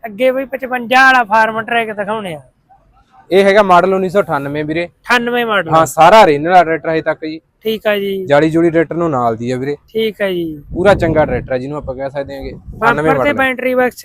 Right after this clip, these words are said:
Speaker 1: ਤੇ ਰੰਗ
Speaker 2: ਹਾਂ,
Speaker 1: ਵੱਜਿਆ।
Speaker 2: ਉਹ ਵੱਜਿਆ ਵਾ ਵੀਰੇ।
Speaker 1: ਠੀਕ ਆ।
Speaker 2: ਮੂਰੇ ਟਾਇਰ ਹੈਗੇ ਟਰੈਕਟਰ ਨੂੰ ਸੱਤਰ ਪੈਸੇ ਜੀ।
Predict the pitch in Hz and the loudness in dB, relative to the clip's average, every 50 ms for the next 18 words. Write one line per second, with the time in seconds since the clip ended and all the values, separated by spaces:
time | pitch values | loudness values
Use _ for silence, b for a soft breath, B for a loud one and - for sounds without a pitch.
0 | 240 220 240 233 233 233 214 - 214 170 175 170 165 170 196 208 165 147 127 117 | -4 -4 -2 -2 -2 -4 -4 -4 2 4 4 6 6 6 4 4 2 0 -2 -4
1 | 117 110 104 104 98 98 101 107 110 _ _ _ 220 226 220 208 - 185 156 135 | -8 -8 -8 -12 -18 -18 -20 -20 -20 _ _ _ -4 -4 -4 -4 -6 -10 -12 -12
2 | - _ - - _ _ _ _ _ _ _ - 147 165 196 208 185 190 180 180 | -12 _ -20 -20 _ _ _ _ _ _ _ -8 -4 -2 -2 2 2 2 4 4
3 | 180 185 190 196 175 185 175 - 170 170 180 160 156 139 - - 139 127 135 143 | 4 2 2 0 -2 -4 -6 -4 -6 -8 -8 -6 -6 -8 -6 -6 -8 -6 -6 -8
4 | 139 147 156 156 160 170 | -6 -6 -6 -6 -6 -12